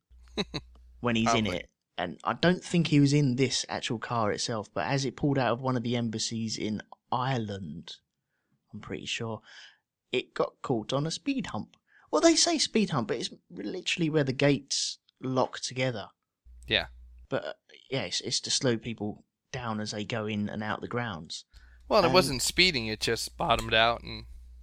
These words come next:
Speaker 2: Well, yeah, it
Speaker 1: got
Speaker 2: weighs a
Speaker 1: wedged
Speaker 2: ton.
Speaker 1: up.
Speaker 2: d-, well, it literally
Speaker 1: Yeah.
Speaker 2: weighs two tons.
Speaker 1: Mm-hmm.
Speaker 2: But, um, yeah, it bottomed out,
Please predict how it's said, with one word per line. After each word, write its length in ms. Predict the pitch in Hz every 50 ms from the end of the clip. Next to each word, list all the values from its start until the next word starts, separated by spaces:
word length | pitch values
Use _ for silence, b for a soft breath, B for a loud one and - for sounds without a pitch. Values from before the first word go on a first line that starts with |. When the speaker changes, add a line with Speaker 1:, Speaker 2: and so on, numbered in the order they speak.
| - - -
Speaker 2:
Well, 100 | 214 233
yeah, 180 | 262 254 240
it 200 | 165 135 160 147
Speaker 1:
got 100 | 175 185 180
Speaker 2:
weighs 140 | 180 170 113
a 40 |
Speaker 1:
wedged 100 | 110 -
Speaker 2:
ton. 140 | - 214 220 123
Speaker 1:
up. 80 | 143
Speaker 2:
d-, 80 | 160 - - - - - -
well, 120 | - 185 147
it 40 | 120
literally 320 | 151 170 135 127 107 127
Speaker 1:
Yeah. 40 | 117 131
Speaker 2:
weighs 320 | 123 127 123 120 - - - - -
two 140 | - 208 220
tons. 380 | - 127 101 - 90 - - - - - - - - - -
Speaker 1:
Mm-hmm. 200 | 131 123 139 151 220 - - - - -
Speaker 2:
But, 140 | - 120 -
um, 380 | 127 139 131 135 135 127 147 - _ _ _ -
yeah, 140 | 175 185
it 160 | 127 120 - -
bottomed 280 | - 101 123 127 113
out, 220 | 113 113 135 -